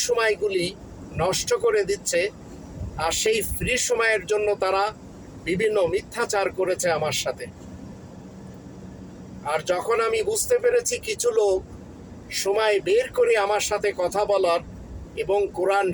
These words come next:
শেখার জন্য, প্রশ্ন করার জন্য তারা প্রস্তুতি নিয়ে কথা বলেছে,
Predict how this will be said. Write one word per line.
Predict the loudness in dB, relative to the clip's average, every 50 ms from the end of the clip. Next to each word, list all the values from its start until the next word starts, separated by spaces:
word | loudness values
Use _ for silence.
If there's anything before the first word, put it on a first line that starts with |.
| 0 0
শেখার | 0 0 0 0 0 0 0 0
জন্য, | 0 2 4 2 2 2 2 0
প্রশ্ন | 0 0 0 -2 -2 -2 -2 0 2
করার | 4 4 4 4 2 2 2
জন্য | 2 2 4 4 4 4 4 2 -2 -8 -14 -14 -16 -18 -18 -18 -18 -16 -8 -2
তারা | 0 2 2 2 0 0 -2 0
প্রস্তুতি | 2 2 2 2 0 -2 -4 -4 -2 0 0 2
নিয়ে | 2 2 4 4 2 2 -2 -4 -12 -16 -16 -16 -16 -16 -16 -16 -16 -16 -16 -16 -16 -14 -14 -14 -14 -14 -16 -16 -16 -16 -16 -16 -16 -16 -14 -14 -14 -6 0
কথা | 0 0 2 2 0 2
বলেছে, | 4 2 2 2 2 0 2 2